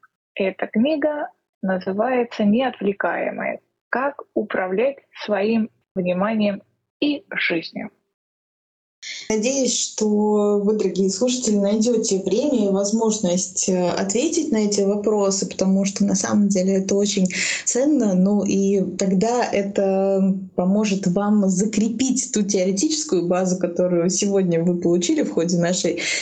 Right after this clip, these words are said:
Speaker 2: беседы, и, возможно, откроет какие-то новые горизонты.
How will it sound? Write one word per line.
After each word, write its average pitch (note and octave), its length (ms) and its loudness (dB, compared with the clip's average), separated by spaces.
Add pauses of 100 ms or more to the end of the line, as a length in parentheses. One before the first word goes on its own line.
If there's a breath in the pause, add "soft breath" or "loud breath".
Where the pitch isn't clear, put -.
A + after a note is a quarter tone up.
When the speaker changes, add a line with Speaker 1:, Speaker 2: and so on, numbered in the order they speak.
(140 loud breath)
Speaker 2:
беседы, G3+ 800 2
и, G3+ 440 0
возможно, F#3+ 840 2
откроет G#3+ 340 -2
какие-то G#3 460 0
новые F#3 580 2 (100)
горизонты. F#3+ 960 0